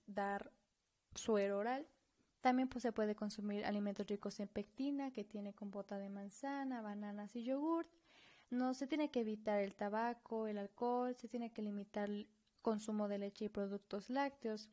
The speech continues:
comer verduras y frutas con una dieta astringente que no tenga cáscara, también ingerir suficiente proteína, carne magra, roja, de cerdo, de pavo o de pollo. Tiene que estar bien cocida y no cruda.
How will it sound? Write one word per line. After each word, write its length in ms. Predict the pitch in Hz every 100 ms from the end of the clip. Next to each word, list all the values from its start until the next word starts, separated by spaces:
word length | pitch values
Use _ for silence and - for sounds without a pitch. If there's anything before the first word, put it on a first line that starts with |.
| _ _ _ - - -
comer 320 | 302 269 254
verduras 500 | 226 214 220 220 220
y 60 | 262
frutas 520 | - 294 277 262 269
con 140 | 262 220
una 180 | 214
dieta 220 | 208 214 214
astringente 760 | - 240 247 262 302 294 262
que 100 | 254
no 160 | 214 208
tenga 340 | 208 208 208
cáscara, 720 | 208 285 294 285 - 247 240 254 _ _ _ _ _ -
también 280 | 240 233
ingerir 400 | 233 226 226 214
suficiente 460 | 214 214 208 214 202
proteína, 880 | 202 196 214 233 269 285 262 233 233 -
carne 280 | - 196 202
magra, 500 | 202 202 202 202 196
roja, 640 | 214 262 277 269 220 220 214 214
de 160 | 202
cerdo, 560 | - 240 254 240 220 214
de 100 | 202
pavo 640 | - 247 247 240 240 240 -
o 140 | 208
de 100 | 202
pollo. 580 | 208 - 320 320 269 285 285 _ _ - _ -
Tiene 260 | 254 233
que 100 | 220
estar 220 | 214 208 214
bien 180 | 254 302
cocida 640 | 320 294 - 320 330 330
y 120 | -
no 180 | 214 208
cruda. 260 | 214 -